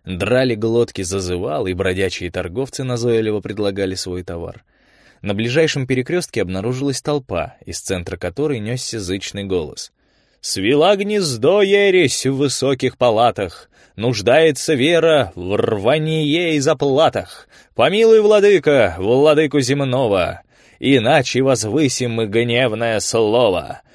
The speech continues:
Вытянув шею, Олег увидел, что неуклюжие вирши изрекает монах в темно-синей рясе и черном кушаке ордена, блюдущих чистоту. Одного из малых орденов, созданных во время большой реформы церкви около полувека назад.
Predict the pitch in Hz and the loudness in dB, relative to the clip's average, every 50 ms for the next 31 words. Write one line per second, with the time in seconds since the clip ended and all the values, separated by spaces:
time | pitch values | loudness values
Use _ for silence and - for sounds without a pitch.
0 | _ _ - 90 104 104 - 101 95 90 - - - 156 160 131 107 95 98 104 | _ _ -8 -8 -6 -6 -6 -8 -8 -8 -10 -8 -6 -4 -2 -2 -2 -2 -2 -2
1 | 107 - - 104 117 160 147 120 101 90 - - - 107 104 110 123 131 131 127 | -2 -2 -4 -4 -4 -4 -2 -2 -4 -4 -4 -6 -8 -6 -4 -2 -2 -2 -2 -4
2 | 156 156 156 147 127 110 113 110 101 95 92 92 98 143 175 170 135 - - 95 | -4 -2 -2 -2 -2 -2 -4 -4 -4 -4 -4 -4 -4 -4 -4 -4 -6 -6 -8 -8
3 | 92 90 87 98 98 110 123 - 165 160 147 135 127 123 117 113 110 113 135 156 | -6 -6 -6 -6 -8 -8 -6 -6 -4 -2 -2 -4 -4 -6 -6 -6 -4 -4 -4 -6
4 | 160 - - - - - 135 139 135 127 - - 151 151 160 160 160 156 139 107 | -8 -8 -12 -10 -10 -8 -6 -6 -6 -6 -6 -6 -6 -6 -6 -4 -4 -2 -2 -2
5 | 87 82 - - 87 90 95 87 - - 104 101 101 104 104 101 - 123 117 - | -2 -4 -6 -6 -4 -6 -6 -4 -4 -4 -4 -4 -4 -6 -8 -8 -8 -8 -6 -6
6 | 95 - - 107 101 101 104 107 104 98 104 107 110 110 101 107 110 107 98 95 | -6 -6 -4 -4 -2 0 0 -2 -2 -4 -6 -6 -6 -6 -6 -6 -6 -6 -4 -4
7 | 101 101 - - - 107 - - - 117 - - - 139 131 - 90 - - _ | -4 -6 -6 -6 -10 -10 -8 -6 -8 -8 -6 -6 -8 -8 -8 -8 -10 -12 -14 _
8 | _ _ _ _ _ _ _ _ _ _ _ _ _ _ _ _ _ _ _ _ | _ _ _ _ _ _ _ _ _ _ _ _ _ _ _ _ _ _ _ _
9 | _ _ _ - 147 147 175 208 214 202 185 165 143 127 139 143 131 113 95 90 | _ _ _ -8 -8 -4 -4 -4 -2 0 0 0 0 0 0 0 0 0 -2 -2
10 | - - 92 92 98 117 147 170 151 - - - 131 123 113 110 110 110 104 - | -4 -6 -6 -6 -6 -6 -6 -6 -6 -8 -6 -6 -6 -6 -4 -6 -10 -10 -10 -8
11 | - 98 98 101 104 107 101 98 95 92 98 98 92 - - 101 98 98 95 - | -6 -4 -4 -2 -2 -2 -4 -4 -4 -4 -4 -4 -4 -4 -4 -2 -2 -4 -4 -4
12 | - 104 101 98 101 95 - - 113 104 92 - 87 85 82 85 - 87 85 85 | -4 -4 -4 -4 -6 -8 -6 -4 -4 -4 -4 -6 -8 -8 -8 -8 -8 -10 -10 -8
13 | - 90 90 90 87 90 87 - 92 95 98 92 85 87 - | -8 -6 -6 -4 -4 -6 -6 -8 -8 -8 -8 -8 -10 -12 -14